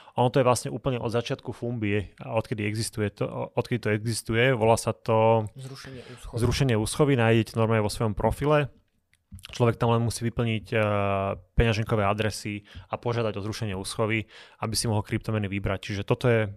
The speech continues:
Speaker 1: s nami od úplného začiatku. Nájdete to, prípadne napíšte na support, e,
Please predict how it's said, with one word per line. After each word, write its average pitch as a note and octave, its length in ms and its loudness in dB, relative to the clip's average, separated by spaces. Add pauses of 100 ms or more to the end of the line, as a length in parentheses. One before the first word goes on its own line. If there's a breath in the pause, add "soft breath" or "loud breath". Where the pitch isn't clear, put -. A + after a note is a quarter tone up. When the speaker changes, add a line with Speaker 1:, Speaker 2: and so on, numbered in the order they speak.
(140)
Speaker 1:
s - 160 -8
nami A2+ 320 0
od - 320 -6
úplného G#2 480 0
začiatku. A2 560 -4 (720 loud breath)
Nájdete A2 480 -4
to, A2 160 0
prípadne G#2+ 400 -4
napíšte G2+ 640 -8
na G#2 160 -4
support, - 400 -4
e, - 80 -16